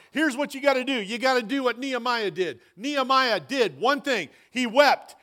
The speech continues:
he mourned, he fasted, and he prayed. And when that was concluded, he went to the king, and the king said, "Nehemiah, why do you look like you look?" "Well, king," and he bowed his head at that moment and he prayed this prayer, "God, give me favor right now." And Nehemiah poured it out, and the king says,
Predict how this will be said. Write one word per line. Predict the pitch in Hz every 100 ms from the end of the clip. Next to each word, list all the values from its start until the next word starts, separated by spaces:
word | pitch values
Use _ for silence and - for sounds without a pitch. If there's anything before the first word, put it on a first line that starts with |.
| _
he | 240 262
mourned, | 269 294 240 175 127 -
he | 247
fasted, | 240 285 285 262 - 160 - -
and | 247
he |
prayed. | 214 262 269 190 139 - 214
And | 196
when | 202 208
that | 294 302
was | 285
concluded, | 277 269 262 294 311 302 - _
he | 269 285
went | 294 294
to | 262
the | 247
king, | - 294 262 214
and | 214
the |
king | - 285 240
said, | 240 202
"Nehemiah, | 262 285 254 277 294 262
why | 262 302
do | 285
you | 220
look | 196 226 311 -
like | 294 202
you | 294
look?" | 247 196
"Well, | 196 196
king," | 165 247 262 262 - _ _ _ _ 175
and | 175
he |
bowed | 160 240 254 302
his | 294 269
head | 262
at | 226
that | 233 226
moment | 214 214 190
and | 180
he | 175
prayed | - - 208 185
this | 170 170
prayer, | - 151
"God, | 123 151 185 196 196 147
give | 135 190
me | 165 180
favor | - - 165 175 190
right | 175 156 180 -
now." | 151 165 196
And | 147 131
Nehemiah | 160 185 156 170 185 135
poured | - 185 190
it | 156
out, | 180 175
and |
the | 139
king | - 190 170
says, | - 185